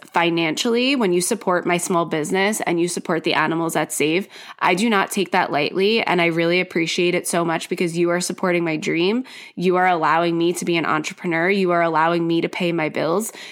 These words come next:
and you're allowing me to donate to these animals and create the impact that I wish to have. So I love that I am able to share this with you all and that I'm able to just, you know, take these past eleven minutes and do that. It, it's a, it's a lot easier to do this on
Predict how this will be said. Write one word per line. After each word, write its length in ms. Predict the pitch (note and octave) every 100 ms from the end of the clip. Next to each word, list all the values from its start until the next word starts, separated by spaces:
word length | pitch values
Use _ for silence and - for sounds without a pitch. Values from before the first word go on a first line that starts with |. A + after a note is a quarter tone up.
| -
and 200 | - G3
you're 120 | A3 G#3
allowing 480 | F#3+ F3 F3+ F3+
me 120 | F3+ F3
to 100 | E3+
donate 480 | E3 E3 D#3 -
to 180 | - F#3
these 180 | E3 D#3
animals 520 | - C#3 D3+ B2 -
and 160 | - E3+
create 220 | F#3 E3+
the 140 | F#3+
impact 340 | D#3 D#3+ E3 E3+
that 120 | D#3+
I 200 | D3 D#3
wish 240 | D#3+ E3
to 100 | -
have. 340 | D#3+ C3 F#2+ F3+
So 360 | G3 F3 E3 - - - -
I 120 | G3+
love 320 | F#3+ F#3 F#3
that 140 | G3 F#3+
I 160 | F3
am 180 | F3 E3+
able 260 | E3 E3 E3
to 140 | F3+
share 320 | E3 D#3+ E3
this 180 | E3 F3
with 180 | G3+ G3
you 140 | G3+
all 380 | F#3+ G3 G3 G#3
and 180 | - F3
that 240 | E3+ E3
I'm 140 | E3+ E3
able 200 | E3+ F3+
to 100 | F#3+
just, 420 | F3 E3 - - - - - -
you 120 | G#3+
know, 160 | F#3+ -
take 520 | - A#3+ A3+ - - -
these 280 | F#3+ G3 E3+
past 340 | A3 F#3+ -
eleven 340 | F3+ F3 E3+ E3+
minutes 420 | F3 D#3+ - -
and 220 | E3+ E3+
do 180 | E3+ F3
that. 200 | A#2+ F#2
It, 140 | F3
it's 160 | F3+ F#3
a, 160 | -
it's 140 | F3+ F#3+
a 40 |
lot 280 | E3+ F#3 -
easier 500 | E3+ E3+ F#3+ G3 G3+
to 160 | G3+ E3+
do 240 | E3+ E3+
this 260 | F3+ F3+ -
on 560 | E3 E3+ E3 E3 D#3+